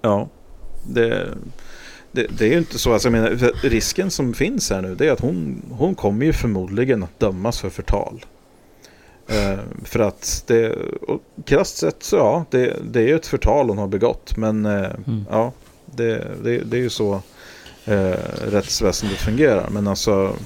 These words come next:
Speaker 1: man får ju hoppas att då att kanske han också får någon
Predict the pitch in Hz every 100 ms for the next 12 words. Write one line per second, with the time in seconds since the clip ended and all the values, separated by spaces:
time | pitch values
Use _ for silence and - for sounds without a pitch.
0 | - 123 120 107 110 113 120 139 110 104
1 | 98 - - 110 104 101 143 127 98 -
2 | 131 110 95 101 95 92